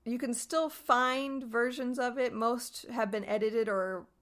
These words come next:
wiped from the internet, but I think there's still a few circulating. Um, and you can find copies of his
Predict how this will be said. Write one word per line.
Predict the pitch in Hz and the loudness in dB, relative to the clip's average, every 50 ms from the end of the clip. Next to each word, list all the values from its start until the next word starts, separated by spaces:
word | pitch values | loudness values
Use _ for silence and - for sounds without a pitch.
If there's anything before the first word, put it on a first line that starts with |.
| _ _ | _ _
wiped | - 196 196 190 196 196 - | -6 -2 0 0 0 -2 -6
from | - - 196 190 | -10 -8 -8 -8
the | 185 185 | -8 -10
internet, | - - 190 185 180 190 185 185 185 190 190 - - | -10 -8 -8 -6 -6 -6 -6 -6 -6 -6 -6 -8 -8
but | 196 190 | -6 -6
I | 175 185 | -6 -6
think | 196 - 190 185 196 | -8 -10 -12 -10 -8
there's | 196 180 185 190 190 | -8 -8 -8 -8 -8
still | - - 202 180 180 | -8 -6 -4 -4 -4
a | 185 | -4
few | 180 - 180 180 | -6 -4 -6 -6
circulating. | 175 - 185 180 180 - 208 196 190 190 180 196 190 190 208 214 202 - _ _ _ _ _ _ _ _ _ _ _ _ | -6 -8 -12 -12 -10 -8 -6 -6 -6 -6 -6 -8 -8 -8 -10 -10 -12 -14 _ _ _ _ _ _ _ _ _ _ _ _
Um, | - 208 202 196 196 190 - | -4 -2 0 0 0 0 -2
and | - 214 214 | -2 -2 -2
you | 233 269 | -2 -2
can | - 254 208 208 | -2 -2 -4 -2
find | 202 - 208 208 208 208 220 214 | -2 -2 0 0 0 -4 -6 -6
copies | - - 202 196 196 196 220 208 208 202 208 208 214 - - - | -2 0 0 0 0 -2 -6 -4 -4 -4 -4 -4 -6 -10 -6 -2
of | - 202 202 208 208 - | 0 2 2 2 0 -2
his | 220 208 202 196 190 185 185 180 185 196 - - | -6 -4 -2 -2 -2 -2 -4 -6 -6 -10 -12 -14